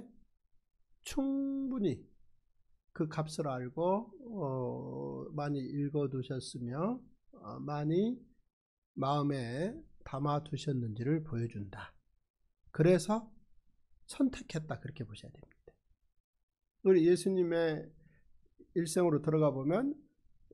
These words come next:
구약의 많은 기록들의 그 성경들의 내용을 선택하셔서 말씀도 하시고 행동도 하시는 거잖아요. 선택해야 될 만큼 구약 성경 전체를 많이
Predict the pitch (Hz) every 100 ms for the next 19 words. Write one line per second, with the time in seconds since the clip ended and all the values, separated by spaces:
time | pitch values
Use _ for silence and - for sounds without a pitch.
0 | _ - 165 165 156 143 139 147 156 131
1 | 147 156 156 - 143 131 127 139 135 185
2 | 180 160 135 120 117 120 123 131 165 -
3 | - 240 269 285 - 320 302 - - 190
4 | 190 - 170 165 156 156 220 254 139 127
5 | 123 175 170 165 156 156 160 175 202 190
6 | 175 117 - 139 117 104 - - - 139
7 | 156 - - - - - - - - -
8 | - - - _ _ _ _ - - 262
9 | 254 - 269 - 220 208 180 175 165 160
10 | 208 240 - - - 180 185 175 175 160
11 | 151 156 147 156 170 190 - 139 127 135
12 | 147 156 170 170 175 175 175 180 196 202